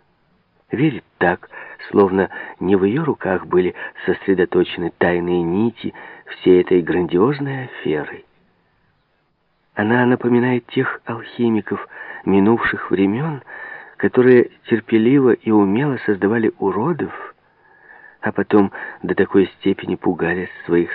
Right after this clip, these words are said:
собственных созданий, что становились рабами какого-нибудь чертика, вышедшего из их реторты. «Быть может, я и сама оказалась бы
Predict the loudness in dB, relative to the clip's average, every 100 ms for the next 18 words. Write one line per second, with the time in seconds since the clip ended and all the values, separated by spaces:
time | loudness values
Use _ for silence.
0 | -2 -2 -2 -8 -6 -6 -6 -6 -6 -4
1 | -4 -6 -10 -16 -20 -20 -20 -12 -4 -4
2 | -2 0 2 2 2 -2 -14 -6 -2 -2
3 | -2 -2 0 -2 -2 -8 -20 -20 -20 _
4 | -4 -4 -2 -2 -2 -4 -8 -10 -6 -6
5 | -8 -12 -14 -10 -8 -8 -12 -20 -16 -4
6 | 2 2 0 -6 -4 -2 -2 -2 -4 -4
7 | -4 -6 -6 -6 -8 -8 -10 -14 -16 _
8 | _ _ _ _ _ _ _ _ _ _
9 | _ _ _ _ _ _ _ _ _ _
10 | _ _ _ _ _ _ -2 -2 0 -4
11 | -6 -14 -20 _ -4 0 0 -2 -6 -4
12 | -6 -8 -6 -4 0 0 -2 -4